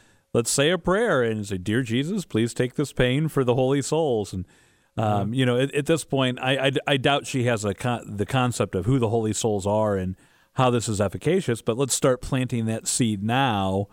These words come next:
Speaker 2: Yeah.
Speaker 1: that, uh, you know, I can only put so many Band-Aids <laughs> on it, and they're not gonna do anything, but we can start, we can start in prayer, offering it up. Well,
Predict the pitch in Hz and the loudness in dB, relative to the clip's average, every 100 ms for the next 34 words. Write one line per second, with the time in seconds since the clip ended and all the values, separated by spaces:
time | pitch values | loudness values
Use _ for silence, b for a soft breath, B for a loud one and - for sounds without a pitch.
0 | b 139 139 104 - - 107 107 104 104 | b 4 4 2 -6 -4 0 2 2 0
1 | 104 101 98 92 104 101 113 123 143 156 | 0 0 -2 -4 -2 -2 0 2 2 4
2 | 160 170 131 151 147 131 123 135 127 117 | 4 2 0 0 0 0 0 2 2 0
3 | - 151 135 - 160 131 156 - - 147 | 0 -2 -2 0 0 2 0 -2 -4 -2
4 | 139 127 147 139 143 143 127 135 156 131 | -2 -4 -2 -2 -2 -2 -2 0 2 2
5 | 123 120 117 117 - B B B B - | 0 -2 -2 -4 -8 B B B B 2
6 | 139 139 135 - 135 120 120 127 123 110 | 2 2 0 2 2 4 2 -2 -4 -4
7 | 107 110 101 107 98 104 98 101 - 98 | -2 -2 -2 -6 -2 0 0 0 -4 -6
8 | 98 - 95 90 92 85 127 | -4 -2 -2 -2 -4 0 0